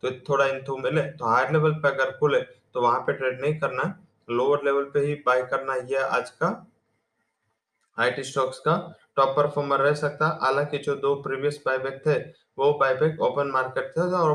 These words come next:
open route through जब buyback होता है, तो इसमें इतना ज्यादा traction, अ, investor का आता नहीं है। तो I think इस हिसाब से थोड़ा एक flat टू पॉजिटिव मीन्स खुलेगा अच्छा, मीन्स उसमें कोई दो राय नहीं है। but अगर, अ, बहुत ज्यादा अच्छा खुले, तो वहां पे मुनाफा वसूली का प्रेशर रहेगा।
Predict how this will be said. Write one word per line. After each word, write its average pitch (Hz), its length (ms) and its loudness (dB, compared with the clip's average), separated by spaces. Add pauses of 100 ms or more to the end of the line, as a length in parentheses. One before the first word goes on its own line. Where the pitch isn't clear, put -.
(120)
open 139 380 0
route 143 200 -2 (280)
through 139 300 -2 (120)
जब 135 300 -2
buyback 131 300 2
होता 156 280 2
है, - 140 -8 (260)
तो 143 80 2
इसमें 143 280 -2
इतना 143 420 0
ज्यादा 120 260 4
traction, 147 680 -2
अ, 127 140 2
investor 131 480 -2
का 120 120 -2
आता 117 200 2
नहीं 139 240 -2
है। 175 60 0 (380)
तो 131 60 2
I 123 80 4
think 139 280 -2
इस 139 160 -4
हिसाब 139 260 0
से 160 160 -4
थोड़ा 147 240 2
एक 143 80 -2 (160)
flat 135 240 0
टू 156 60 2
पॉजिटिव 135 600 -2 (260)
मीन्स 131 220 -2
खुलेगा 151 460 2
अच्छा, - 480 -2
मीन्स 117 220 -4
उसमें 135 340 -6
कोई 135 120 -2
दो 131 140 -2
राय 127 180 2
नहीं 131 280 -2
है। - 100 -10 (300)
but 120 100 4
अगर, 151 400 2
अ, 120 80 2
बहुत 147 320 2
ज्यादा 143 260 4
अच्छा 139 220 0
खुले, 139 300 -6
तो - 180 -4
वहां 123 180 2
पे 127 120 -8
मुनाफा 127 360 -2
वसूली 127 260 -6
का 123 140 -4
प्रेशर 117 380 -4
रहेगा। 131 460 0